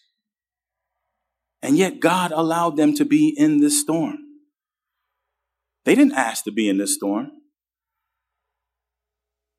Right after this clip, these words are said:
And you see, loved ones, sometimes we can be guilty of unbiblical thinking like that. That just because we're following Jesus, that means we will never be in a storm.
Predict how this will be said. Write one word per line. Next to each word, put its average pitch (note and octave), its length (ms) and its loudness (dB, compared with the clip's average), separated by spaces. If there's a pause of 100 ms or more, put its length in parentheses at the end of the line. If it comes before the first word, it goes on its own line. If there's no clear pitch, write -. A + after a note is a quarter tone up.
(320)
And B2+ 100 2
you D3 60 4
see, G3 200 -4
loved F3+ 240 0
ones, E3+ 440 -4 (960)
sometimes F#3+ 500 0
we F3+ 140 -2
can E3+ 180 -2
be D3 120 2
guilty C#3+ 540 0 (880)
of B2+ 160 -2
unbiblical D3 640 2
thinking D3 420 0
like A2+ 260 0
that. G#2 240 0 (1300)
That B2+ 140 -2
just G3+ 180 0
because F#3+ 280 0
we're D#3+ 140 4
following D#3+ 560 2
Jesus, F3+ 640 -6 (260)
that D3+ 160 -2
means D3+ 300 2
we D#3+ 140 0
will D3 140 2
never C#3 280 2
be C#3 180 0
in C#3 100 2
a C3 60 0
storm. C3+ 420 -2